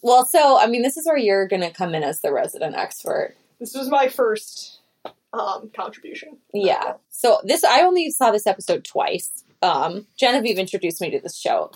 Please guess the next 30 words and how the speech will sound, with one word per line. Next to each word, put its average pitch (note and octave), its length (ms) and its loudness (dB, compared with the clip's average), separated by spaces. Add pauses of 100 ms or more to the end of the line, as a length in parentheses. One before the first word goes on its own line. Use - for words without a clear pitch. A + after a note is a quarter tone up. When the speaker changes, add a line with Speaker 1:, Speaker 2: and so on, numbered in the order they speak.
(120)
Speaker 1:
Well, A3+ 100 4
she, C4+ 220 -6
you C#4 140 0
told F#4 240 6
me D#4+ 100 2
to G3 80 4
watch D3+ 280 0
it - 160 -4 (120)
many A3+ 280 4
Speaker 2:
<laughs> D#4+ 140 4
Speaker 1:
times D#3+ 320 -2
before F#3+ 260 2
I F3+ 80 6
Speaker 2:
Years E4 220 4
ago. - 460 -4
Speaker 1:
before B3+ 300 4
I C4+ 100 4
finally A#3+ 300 2
got F4 200 6
around - 100 0
Speaker 2:
Several D4+ 220 6
Speaker 1:
to E3 140 2
it. - 60 -2
Speaker 2:
years B3 240 -4
ago. - 420 -4 (160)
Speaker 1:
And A3 140 2
I A3 100 4
don't G#3+ 400 0
regret F3+ 380 -2
it, - 160 -2